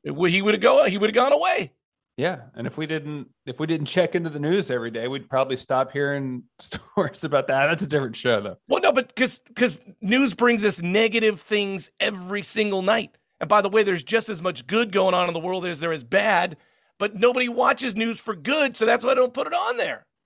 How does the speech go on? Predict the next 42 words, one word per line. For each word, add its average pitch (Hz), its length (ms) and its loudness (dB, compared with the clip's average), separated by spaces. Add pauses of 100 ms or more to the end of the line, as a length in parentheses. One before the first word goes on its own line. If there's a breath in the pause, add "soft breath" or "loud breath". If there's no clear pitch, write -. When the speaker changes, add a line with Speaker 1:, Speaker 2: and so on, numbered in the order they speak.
(160)
Speaker 2:
Yeah, 196 180 4
and, 123 180 -2 (240)
uh, 127 100 -14
maybe, 135 280 0
uh, 139 80 2 (100)
people, 143 440 0
you 127 160 -8
could 131 120 -6
ask 123 240 -2
your 123 100 -6
wife, 139 360 0
"Do, 131 140 -12
do 113 160 -8
you 131 140 0
watch 127 300 2
The 135 80 -2
Bachelor?" 135 500 0
Because 127 300 -8
it's 117 160 -12
an 120 120 -6
escape 135 440 -2
from 131 120 -2
the 117 80 0
terrible 123 680 0 (420)
world 131 560 0
of 120 120 -4
the 120 80 -4
news 160 280 -2
that 139 80 -6
you're 120 140 -6
seeing, 131 520 -4
and 131 140 -6
this 135 160 -6
is 123 120 -6
a 120 60 -2
manufactured 120 960 -4
utopia 107 580 -2
that's 101 440 -6
easier 113 340 0
to 104 80 0
watch 104 320 -2
with 110 80 -10